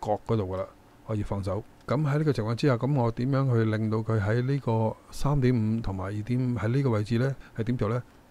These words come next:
好，喺呢個小圓圈被選取嘅情況之下，噉我哋指住個小圓圈，撳個右掣，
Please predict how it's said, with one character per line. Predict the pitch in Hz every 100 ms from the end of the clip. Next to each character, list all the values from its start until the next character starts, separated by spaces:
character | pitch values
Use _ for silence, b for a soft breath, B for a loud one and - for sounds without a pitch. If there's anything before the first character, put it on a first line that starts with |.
| -
好， | 117 120
喺 | 117 120
呢 | 127
個 | 120
小 | - 123
圓 | 117 98
圈 | 123 127
被 | 117 101
選 | 101 110 113
取 |
嘅 | 113 110
情 | 95
況 | 101 107
之 | 131
下， | 104
噉 | 101 120
我 | 107
哋 | 104
指 | 98 107
住 | 113
個 | 107
小 | -
圓 | 113
圈， | 92 123 131 127 B B B B B B -
撳 | 104 107
個 | 110
右 | 107 98
掣， | 117 110 110